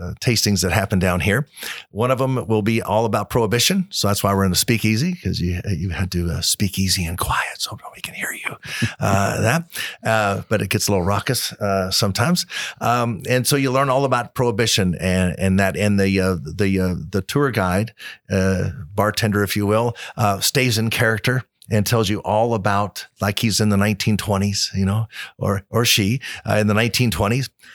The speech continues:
And then we have a new, new, uh, uh, experience that is, uh, tells the history of the, the first African-American published cocktail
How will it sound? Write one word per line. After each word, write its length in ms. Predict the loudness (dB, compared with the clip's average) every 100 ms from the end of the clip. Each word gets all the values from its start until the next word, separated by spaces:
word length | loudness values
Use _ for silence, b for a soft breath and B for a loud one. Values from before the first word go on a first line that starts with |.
| -4
And 100 | 0
then 120 | 2
we 100 | 2
have 160 | 0 0
a 80 | 0
new, 340 | 2 2 0 -4 -2
new, 360 | 0 2 2
uh, 420 | 2 4 2 2 -4 -12 -10
uh, 280 | -4 -4 -4 -8 -14 -20 _ _
experience 600 | -4 0 2 2 0 -2 -6 B B B B
that 200 | 0 0
is, 220 | 2 0
uh, 120 | 2 2
tells 300 | 2 0 2
the 80 |
history 480 | 2 2 2 2 2
of 240 | 2 2 2
the, 160 | 0
the 180 | 0 -4
first 280 | 0 0 0
African-American 1080 | -2 0 0 0 2 2 2 2 2 2 B B _
published 580 | -2 0 2 2 2 -2 B B B -2
cocktail 640 | -2 0 0 2 2